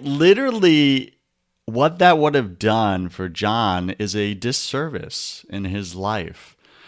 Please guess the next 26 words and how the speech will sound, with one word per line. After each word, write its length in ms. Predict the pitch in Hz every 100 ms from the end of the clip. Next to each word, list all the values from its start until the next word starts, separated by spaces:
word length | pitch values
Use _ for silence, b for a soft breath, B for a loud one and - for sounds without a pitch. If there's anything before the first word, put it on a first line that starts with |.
| b b
because 760 | 110 107 - 120 113 110 - -
not 240 | 120 139
only 300 | 139 135 135
would 180 | 117 110
he 140 | 104 113
have 220 | 104 87
been 260 | 101 98 92
labeled 460 | 117 135 92 90
as 260 | 95 90 - -
almost 320 | 117 104 -
inferior 640 | 92 82 - 113 92 92
subconsciously 1040 | 98 98 - 98 104 - 82 - 85 87 95
as 180 | 87
a 60 | 82
client 540 | - - 127 92 87
of 100 | 92
that 220 | 87 82 -
coach, 400 | - 170 104 - B B _ -
but 520 | 185 214 139 107 104 b b b b b b _ _ _ -
it 300 | 139 143 - -
wouldn't 640 | 127 131 165 190 180 -
force 560 | - - 147 190 202 -
him 180 | 117
to 240 | 117 - 127
level 640 | 113 117 135 151 170 151 -
up 440 | 143 113 85 -